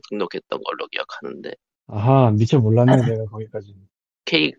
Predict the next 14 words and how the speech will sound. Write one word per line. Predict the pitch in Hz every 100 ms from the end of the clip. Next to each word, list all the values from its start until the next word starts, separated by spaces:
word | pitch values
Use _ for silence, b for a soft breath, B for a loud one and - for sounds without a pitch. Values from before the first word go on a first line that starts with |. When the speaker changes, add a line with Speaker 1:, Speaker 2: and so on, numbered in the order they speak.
| _
Speaker 1:
투케이가 | - 160 - 160 135 127 117 95
은근히 | 104 110 104 101 90 -
그 | - - - _ _ _ B B -
문명 | 101 113 107
구작 | 107 101 104 98 - _ _ _ _ -
번들을, | 78 110 98 87 - _ _ _ _ -
문명 | 117 139 131
구작을 | 113 117 117
그냥 | 110 110 104
번들에 | 104 107 113
껴넣는 | - 143 147 131
경우가 | 101 98 82
워낙 | 87 104 135
많아가지고. | 104 67 65 - - -